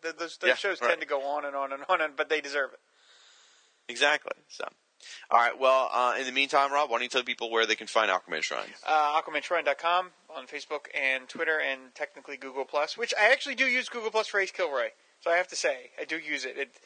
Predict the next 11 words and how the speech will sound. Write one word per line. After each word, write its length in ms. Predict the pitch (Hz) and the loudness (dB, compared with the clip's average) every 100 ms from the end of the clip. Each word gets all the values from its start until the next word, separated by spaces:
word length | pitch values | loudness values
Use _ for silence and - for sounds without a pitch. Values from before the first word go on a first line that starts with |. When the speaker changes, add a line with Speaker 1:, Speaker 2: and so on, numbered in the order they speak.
| - - - | -20 -20 -6
Speaker 1:
I've, 180 | 143 160 | -4 -2
I've 120 | 147 | 0
done 240 | 160 151 147 | 0 0 -4
several 380 | - 175 156 147 | 2 2 2 -4
Google 260 | 143 139 | -8 -12
Plus 340 | 131 139 - - 147 | -2 -2 -2 -6 -6
updates 380 | 127 - 123 | -4 -4 -6
for 120 | - 120 | -6 -10
Ace 120 | - | -8
Kilroy, 260 | 123 - | -12 -12
so 140 | - | -12